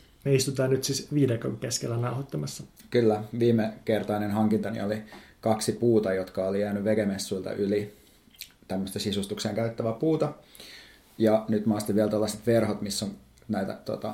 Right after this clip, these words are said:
Speaker 2: lehtiä. Niin se on ollut musta kivaa, mut sit mä oon huomannut, että tähän on alkanut pikkuhiljaa myös mennä rahaa tähän hommaan. Ja sitten mua myös on huolettanut jotenkin se, ei sitä asiaa sen kummemmin ajattelematta, että,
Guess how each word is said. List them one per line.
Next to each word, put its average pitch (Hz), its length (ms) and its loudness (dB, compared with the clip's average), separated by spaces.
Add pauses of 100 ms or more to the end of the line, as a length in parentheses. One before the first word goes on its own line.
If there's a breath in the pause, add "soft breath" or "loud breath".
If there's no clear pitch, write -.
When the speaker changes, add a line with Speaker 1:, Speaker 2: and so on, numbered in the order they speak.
Speaker 2:
lehtiä. 117 440 2 (600 loud breath)
Niin 110 100 -2
se 151 60 4
on 165 120 6
ollut 151 180 6
musta - 340 0
kivaa, 131 600 4
mut 120 140 -2
sit 120 160 -2
mä 120 80 4
oon 120 60 4
huomannut, 120 280 4
että 107 80 -8
tähän 117 220 4
on 110 60 6
alkanut 107 260 0
pikkuhiljaa 107 500 2
myös 98 200 2
mennä 92 280 -2
rahaa 147 320 -2
tähän 123 220 -2
hommaan. 107 560 4 (240)
Ja 104 260 0 (100)
sitten 107 380 -2
mua 107 220 0
myös 110 400 2 (800 soft breath)
on 110 200 2
huolettanut 120 580 4
jotenkin 107 360 2
se, 104 380 0 (1400)
ei 123 280 6
sitä 113 380 2
asiaa 113 400 2
sen 113 140 0
kummemmin 110 340 2
ajattelematta, 101 720 -2
että, - 280 -10